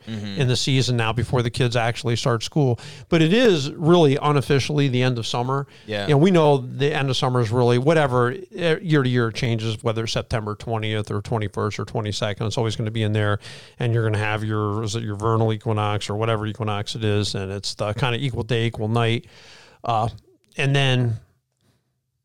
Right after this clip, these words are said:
Speaker 2: that's when your official fall is. But we
Speaker 1: Mm-hmm.
Speaker 2: always count it as Labor Day.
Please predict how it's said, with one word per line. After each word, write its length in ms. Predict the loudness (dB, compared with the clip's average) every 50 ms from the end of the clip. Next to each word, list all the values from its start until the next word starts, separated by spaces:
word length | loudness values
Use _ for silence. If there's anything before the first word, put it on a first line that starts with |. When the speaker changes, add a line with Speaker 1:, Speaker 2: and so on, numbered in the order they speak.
| _ _ _ _ _ _ _
Speaker 2:
that's 240 | -2 -2 0 0 0
when 120 | -2 -2 0
your 140 | 0 -2
official 360 | -4 0 0 0 2 2 -2 -2
fall 340 | 2 2 2 2 2 0
is. 220 | -2 -4 -4 -6 -4
But 160 | 0 0 4
we 60 | 4 6
Speaker 1:
Mm-hmm. 60 | 6
Speaker 2:
always 180 | 6 4 2
count 260 | 2 0 2 2 0 -2
it 40 |
as 140 | -4 -4 -2
Labor 260 | 0 0 0 -2 -4
Day. 220 | -10 -10 -10 -12